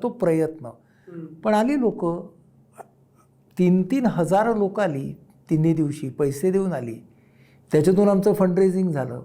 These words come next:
Speaker 1: त्याच्यातून आवाहन आयपीएचवरती वेदांत विचार आणि व्यक्तित्व विकास ही मालिका आली.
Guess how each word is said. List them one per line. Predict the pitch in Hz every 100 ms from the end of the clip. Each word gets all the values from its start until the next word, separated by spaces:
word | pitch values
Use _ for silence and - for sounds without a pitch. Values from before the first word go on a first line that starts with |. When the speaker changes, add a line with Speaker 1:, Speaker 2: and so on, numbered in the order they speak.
| - _ _ _ -
Speaker 1:
त्याच्यातून | 156 185 180 202
आवाहन | 190 175 175 185
आयपीएचवरती | 180 175 185 180 180 180 175 196
वेदांत | 175 160 170 165
विचार | 175 170 170 170
आणि | 175
व्यक्तित्व | 170 160 - 165 180
विकास | 165 160 175 165
ही | 180
मालिका | 165 135 160 160 165
आली. | 127